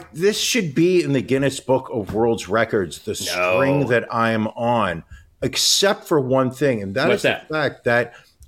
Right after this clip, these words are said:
Speaker 1: I'm only doing this just to keep up with you. You yourself, Ron, another two and oh week. You are now twenty-four and oh, twelve straight weeks,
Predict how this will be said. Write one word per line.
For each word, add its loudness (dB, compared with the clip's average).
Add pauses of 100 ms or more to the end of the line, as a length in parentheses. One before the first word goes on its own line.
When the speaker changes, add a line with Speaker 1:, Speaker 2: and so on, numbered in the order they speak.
(100)
Speaker 1:
I'm 2
only 2
doing 2
this 2
just -4
to -4
keep -4
up 0
with 0
you. 2 (240)
You 2
yourself, 2
Ron, 2 (280)
another 2
two -4
and -4
oh -6
week. -6
You 0
are 2
now 2
twenty-four 0 (100)
and 0
oh, 2
twelve 0
straight -2
weeks, -2